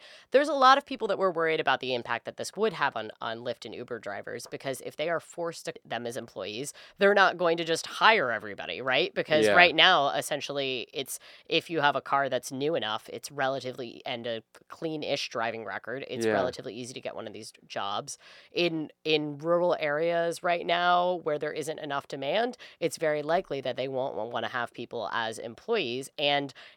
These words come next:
Speaker 1: it means that you might not get as many surge cars, right? So when
Speaker 2: Yeah.
Speaker 1: an event gets out or something and transit is packed or doesn't exist, and suddenly, you know, they lure in all of the people that are Uber and Lyft drivers by offering higher prices,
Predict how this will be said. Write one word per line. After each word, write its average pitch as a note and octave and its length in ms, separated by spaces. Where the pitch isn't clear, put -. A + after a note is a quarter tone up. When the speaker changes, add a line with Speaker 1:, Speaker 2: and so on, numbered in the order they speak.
Speaker 1:
it F3 140
means F3+ 300
that D#3 120
you D3+ 140
might D3 180
not D3+ 220
get A#2+ 120
as B2 140
many G#2+ 220
surge B3+ 440
cars, D#2+ 400
right? C#3 320
So D3+ 420
when C#3 420
Speaker 2:
Yeah. C3+ 60
Speaker 1:
an E3 80
event D3+ 280
gets D3+ 200
out C3+ 220
or C3 80
something B2+ 560
and A#2 400
transit C3 400
is A#2+ 80
packed A#2+ 360
or C3 80
doesn't A#2 280
exist, A#2 500
and B2 240
suddenly, B2 560
you D#3+ 100
know, B2+ 240
they C#3 520
lure E3+ 360
in F#3 340
all D#3 280
of C#3+ 100
the E3 80
people D3+ 340
that C#3+ 160
are C#3 120
Uber C3+ 240
and B2 120
Lyft E3+ 140
drivers B2+ 460
by B2+ 200
offering C3 500
higher B2+ 260
prices, F3 560